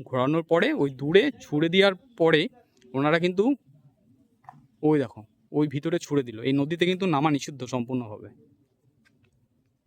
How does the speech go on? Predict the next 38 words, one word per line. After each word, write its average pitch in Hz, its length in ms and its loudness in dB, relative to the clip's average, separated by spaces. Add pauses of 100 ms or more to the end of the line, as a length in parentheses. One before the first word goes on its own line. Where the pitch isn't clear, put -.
(1160)
তো 123 160 -12
আমি 147 220 -2
এখন 196 220 -2
যেখানে 175 280 0
দাঁড়িয়ে 160 260 0
আছি, 151 200 -2
এটা 156 140 0
কিন্তু 185 240 -6
সম্পূর্ণ 165 420 -6
আমাদের, 165 360 -6
আহ, 127 400 -10
ভারতের 143 320 -8
শেষ 143 300 -8
গ্রাম। 139 260 -6 (360)
আর 107 240 -12
আমার 135 160 -10
পিছন 156 300 -10
সাইডে 160 280 -4
কিন্তু 180 360 -10
ওটা 120 160 -6
বাংলাদেশ। 120 580 -6 (300)
তো 123 60 -14
এখানে 156 320 -6
এলে 160 200 -4
কিন্তু 180 180 -4
এত 139 160 -4
কাছাকাছি 165 600 -4
কিন্তু 175 180 -8
বাংলাদেশটা 147 680 -6
উপভোগ 147 400 -4
করা 110 180 -4
যায়। 98 220 -14 (320)
আর 101 280 -8
এই 139 160 0
পাশে 165 260 -6
রয়েছে 170 320 -10
কিন্তু 185 220 -12
একটা 202 260 -14